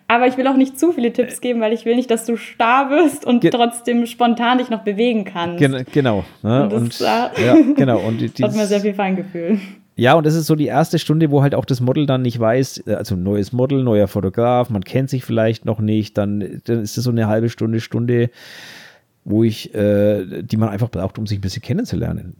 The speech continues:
Speaker 2: wo, wo man ein bisschen
Speaker 1: Ja.
Speaker 2: warm werden muss. Und deswegen finde ich's auch schade immer, wenn, wenn, äh, Model und Fotografen und die machen dann eine Stunde Shooting und dann ist es beendet. Und ich denke mir, jetzt gerade wäre die Zeit, um die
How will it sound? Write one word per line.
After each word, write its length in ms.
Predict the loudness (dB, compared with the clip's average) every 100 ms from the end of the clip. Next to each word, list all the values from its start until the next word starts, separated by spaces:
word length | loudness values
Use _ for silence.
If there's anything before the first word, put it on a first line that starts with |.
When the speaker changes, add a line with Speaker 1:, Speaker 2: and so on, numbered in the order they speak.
| -16 -6
Speaker 2:
wo, 200 | -6 -6
wo 140 | -4 0
man 160 | 0
ein 40 | 0
bisschen 280 | -2 0 2
Speaker 1:
Ja. 100 | 2
Speaker 2:
warm 280 | 0 -4 -8
werden 360 | -2 0 0
muss. 240 | -2 -4 -4
Und 100 | -4
deswegen 260 | -2 -2
finde 180 | -2 -2
ich's 100 | -2
auch 100 | -4
schade 300 | 0 0 2
immer, 220 | 2 0
wenn, 180 | 0 0
wenn, 320 | 0 0 -2
äh, 220 | 0 0 2
Model 260 | 2 2
und 80 | 0
Fotografen 520 | 0 0 2 2 0
und 60 | 0
die 60 | -2
machen 200 | 0 0
dann 80 | 0
eine 80 |
Stunde 220 | 0 -2 -2
Shooting 320 | -2 0 -2
und 60 |
dann 80 | -2
ist 100 | -4
es 80 | -6
beendet. 320 | -6 -2 0 0
Und 40 |
ich 100 | -2
denke 160 | -2 -4
mir, 80 | -4
jetzt 320 | 0 0 0
gerade 320 | -2 0 2
wäre 100 | 0
die 60 | -2
Zeit, 300 | -2 -2 -2
um 100 |
die 100 | -4